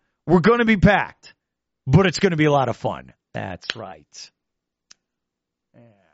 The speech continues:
I'm taking Niners by ten because I'm sick of Taylor Swift. I'm a hater. So speaking of that, I have someone very special to me who's been coming on the show for about a decade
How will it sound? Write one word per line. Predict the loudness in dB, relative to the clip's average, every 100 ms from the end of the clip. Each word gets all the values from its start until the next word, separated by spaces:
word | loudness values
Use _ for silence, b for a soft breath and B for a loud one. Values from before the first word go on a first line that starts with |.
| _ _ _ _ _ _ _ _
I'm | -4
taking | 0 0 2
Niners | 0 0 -2
by | 0 0
ten | -2 -8 -8 -16 _ _ -4
because | 0 0 0
I'm | -4
sick | -2 -2
of |
Taylor | -2 -2 -4
Swift. | -8 -16 -18 -20 -20 _ _ _
I'm | -2 0 0 0
a | 0
hater. | 0 0 -4 -12 _ _ _ _ -4
So | -4
speaking | 0 0 2
of | 2
that, | 0 -2 -8 _ _ _ _ _ _ _ _ 0
I | 2
have | 0
someone | 0 2 2 2
very | 0
special | 0 0 0 -2
to | -10 -12
me | -14 -16 _ _ _
who's | 0 2
been | 2
coming | 2 4
on | 2
the | 2
show | 0 0
for | 2 2
about | 4 2
a |
decade | 0 -2 -2 -8 -12